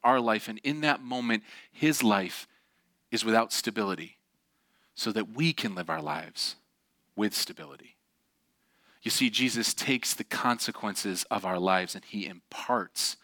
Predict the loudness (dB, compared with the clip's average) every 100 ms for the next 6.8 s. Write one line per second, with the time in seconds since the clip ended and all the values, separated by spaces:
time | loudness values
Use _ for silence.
0 | _ _ -8 -2 -2 0 -2 -2 0 -2
1 | -4 -10 _ _ _ -8 2 2 4 0
2 | -2 -4 -6 -6 -6 -8 -10 -2 0 0
3 | -2 -4 0 4 4 4 0 -4 -4 2
4 | 2 2 -6 -4 -4 -4 -2 -2 -2 -6
5 | -16 -14 -10 0 4 4 2 -4 0 0
6 | 0 -2 -6 -10 -4 -4 -4 -12